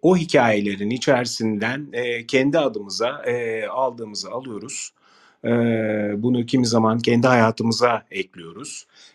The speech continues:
Kimi zaman da yeri geldiğinde kullanılacak bir bilgi olarak kullanıyoruz.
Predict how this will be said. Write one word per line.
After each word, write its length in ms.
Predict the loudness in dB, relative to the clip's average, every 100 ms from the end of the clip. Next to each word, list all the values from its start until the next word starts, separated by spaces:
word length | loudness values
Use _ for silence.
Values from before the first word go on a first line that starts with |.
| -4
Kimi 180 | -2 0
zaman 380 | 0 0 0 0
da 60 |
yeri 240 | 2 2 4
geldiğinde 520 | 0 -2 -4 -4 -4
kullanılacak 720 | -2 0 0 0 -2 -2 -2
bir 160 | -4 0
bilgi 280 | 2 4
olarak 400 | 4 2 -2 -4
kullanıyoruz. 760 | -2 4 6 6 2 -4 -14